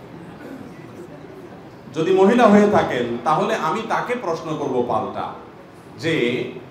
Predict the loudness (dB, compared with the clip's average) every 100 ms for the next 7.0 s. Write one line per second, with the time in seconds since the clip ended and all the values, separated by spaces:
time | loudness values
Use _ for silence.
0 | -20 -20 -20 -20 -20 -20 -20 -20 -20 -20
1 | -2 0 0 -2 -2 -2 0 2 2 0
2 | -4 -4 -4 -4 -8 -10 -16 -20 -20 -20
3 | -20 -20 -20 -20 -10 -2 0 2 4 4
4 | 2 4 2 4 2 0 0 0 0 0
5 | -2 -4 -4 -6 -8 -14 -18 -20 -20 -20
6 | -20 -20 -20 -20 0 4 4 2 -2 -4